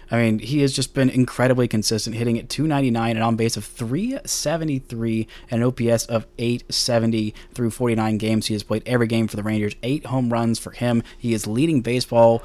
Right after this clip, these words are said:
with three point oh Baseball Reference war. He is second in Fangraphs war. He has just been flat out one of the best players in all of baseball, the catalyst among that Rangers lineup, starts things off hot,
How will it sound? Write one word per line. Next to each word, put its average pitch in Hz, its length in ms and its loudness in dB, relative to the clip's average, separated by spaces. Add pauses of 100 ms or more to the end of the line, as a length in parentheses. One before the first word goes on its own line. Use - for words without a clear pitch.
(160)
with 117 260 -2
three 123 220 -2
point 123 300 -2
oh 113 160 2
Baseball 107 340 -2
Reference 113 340 0
war. 113 120 -4
He 104 180 -10
is 101 80 -8
second 127 560 -2 (220)
in 120 160 4
Fangraphs 110 640 0
war. 113 140 0
He 135 100 0
has 180 100 0
just 233 180 -4
been 233 140 2
flat 151 260 -2
out 156 120 0
one 131 160 0
of - 20 -2
the 131 60 0
best 120 260 -2
players 117 240 2
in 110 80 0
all 110 120 2
of 101 40 -6
baseball, 110 500 0 (140)
the - 60 -20
catalyst 139 580 0
among 123 280 2
that 110 180 0
Rangers 110 500 0 (260)
lineup, 113 380 2 (140)
starts 117 340 2
things 117 300 0
off 107 240 -2
hot, 107 280 -4